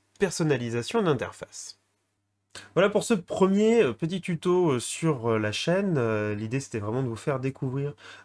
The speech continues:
euh, ce qui, moi, m'a un petit peu déjà débloqué, en fait, euh, bizarrement, euh, sur FreeCAD. Euh, n'hésitez pas à me faire vos retours, euh, sur, euh, ce format, voilà, qui est relativement différent de ce que, euh, j'ai l'habitude de faire, euh,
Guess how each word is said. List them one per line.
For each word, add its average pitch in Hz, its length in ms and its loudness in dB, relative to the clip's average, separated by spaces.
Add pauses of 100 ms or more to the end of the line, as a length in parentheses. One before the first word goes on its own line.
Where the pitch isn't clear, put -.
euh, 101 160 2
ce 101 100 -10
qui, - 200 -10
moi, 143 220 0
m'a 113 300 0
un 127 140 0
petit 139 140 -4
peu 170 240 2
déjà 139 320 2
débloqué, 165 680 4 (100)
en 123 100 -4
fait, - 380 -8 (120)
euh, 110 200 -4
bizarrement, 123 720 0
euh, 98 240 0
sur - 300 -4
FreeCAD. 165 500 -2 (460)
Euh, 117 160 8
n'hésitez 202 320 2
pas 226 120 4
à 208 40 4
me 170 60 4
faire 226 220 0
vos 156 160 2
retours, 214 520 0 (140)
euh, 117 160 0
sur, 165 480 -2
euh, 120 160 2
ce 147 220 0
format, 160 400 0
voilà, 165 200 -2
qui 117 160 -10
est - 160 -14 (200)
relativement 240 360 -4
différent 170 540 2
de 135 140 0
ce - 80 -10
que, - 120 -4
euh, 113 320 0
j'ai 110 140 -6
l'habitude 110 400 -8
de 117 120 -4
faire, 120 340 -4
euh, 98 180 -2